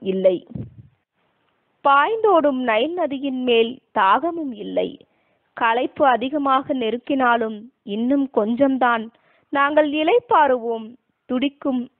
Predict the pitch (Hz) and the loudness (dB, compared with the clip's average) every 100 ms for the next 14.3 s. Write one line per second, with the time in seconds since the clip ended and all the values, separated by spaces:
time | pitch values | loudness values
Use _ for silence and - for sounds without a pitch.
0 | - 214 220 214 208 208 262 269 226 226 | -8 -4 0 0 2 2 2 2 -2 -10
1 | _ _ _ _ - 302 302 427 403 359 | _ _ _ _ 0 0 2 4 4 4
2 | 311 285 262 226 262 302 262 254 233 _ | 2 0 -2 -2 2 2 0 -6 -8 _
3 | _ - 269 285 302 269 - 226 220 214 | _ -8 -6 -2 0 0 0 -2 2 0
4 | 226 277 285 240 233 226 196 202 196 - | 2 2 4 2 0 -2 -2 -2 -6 -14
5 | - - 247 294 330 277 208 202 202 - | -10 0 2 2 0 -2 -2 -4 -6 -10
6 | _ _ _ _ _ - 269 349 427 - | _ _ _ _ _ 0 2 4 2 4
7 | 302 339 415 339 262 254 214 233 220 - | 2 2 0 -2 0 0 2 0 0 -4
8 | _ - 214 294 302 - 269 302 359 320 | _ -2 2 2 0 -2 2 4 4 2
9 | - 254 220 - 214 196 202 196 _ _ | 0 -2 0 0 0 2 0 0 _ _
10 | _ _ _ _ - 226 226 277 359 349 | _ _ _ _ -2 2 4 4 2 2
11 | 330 320 294 - 392 - 196 208 269 220 | 2 2 0 -2 -2 0 0 2 -2 -4
12 | 190 196 202 180 185 - _ _ _ _ | -4 -4 -2 -2 -2 -8 _ _ _ _
13 | - 277 339 403 403 - 262 311 381 349 | -2 0 2 2 0 0 0 0 0 0
14 | 294 269 | 2 2